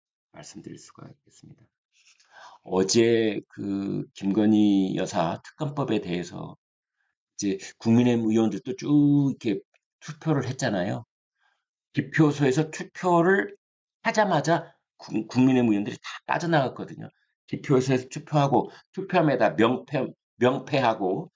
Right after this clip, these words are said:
자기 그 투표 용지하고 집어넣고 그 자리로 도-, 자기 자리로 돌아가면 척 하다가 바로 나가버리더라고요.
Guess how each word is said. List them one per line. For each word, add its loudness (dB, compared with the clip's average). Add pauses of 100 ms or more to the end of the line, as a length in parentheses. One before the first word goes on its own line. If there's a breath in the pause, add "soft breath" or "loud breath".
(180)
자기 -4
그 -10
투표 -4
용지하고 2
집어넣고 0 (260 loud breath)
그 4
자리로 2
도-, -2 (160)
자기 2
자리로 2
돌아가면 2
척 -6 (140)
하다가 2
바로 -4
나가버리더라고요. -2